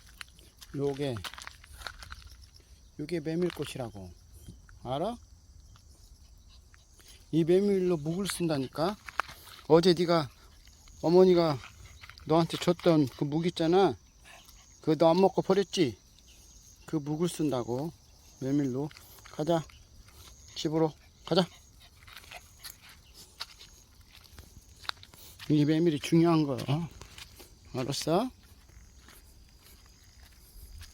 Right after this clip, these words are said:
이 메밀이 옆에서 쭉쭉쭉 심어 있잖아. 그지? 이효석이란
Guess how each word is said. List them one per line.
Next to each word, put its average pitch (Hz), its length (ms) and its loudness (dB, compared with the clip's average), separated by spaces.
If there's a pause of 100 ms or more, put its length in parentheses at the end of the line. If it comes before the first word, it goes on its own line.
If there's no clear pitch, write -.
(600)
이 175 80 2
메밀이 196 420 4
옆에서 175 520 2 (440)
쭉쭉쭉 214 420 -6
심어 226 280 -2
있잖아. 139 400 -2 (960)
그지? 143 420 -6
이효석이란 170 840 2